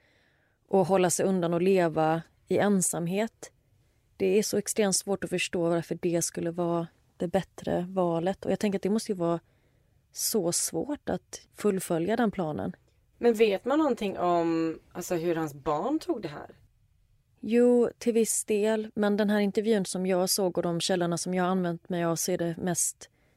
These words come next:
Speaker 1: Daphne och hennes barn som pratar ut om det
Speaker 2: Mm.
Speaker 1: de har gått igenom. Men jag har ju sett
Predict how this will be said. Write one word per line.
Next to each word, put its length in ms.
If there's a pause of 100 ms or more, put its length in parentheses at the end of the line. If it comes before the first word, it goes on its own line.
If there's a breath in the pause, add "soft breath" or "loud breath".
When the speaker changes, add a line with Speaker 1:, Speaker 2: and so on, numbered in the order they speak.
Speaker 1:
Daphne 680
och 100
hennes 380
barn 260
som 400 (240)
pratar 380
ut 440 (160)
om 160
det 60
Speaker 2:
Mm. 80
Speaker 1:
de 140
har 80
gått 180
igenom. 360 (720)
Men 220
jag 100
har 160
ju 120
sett 520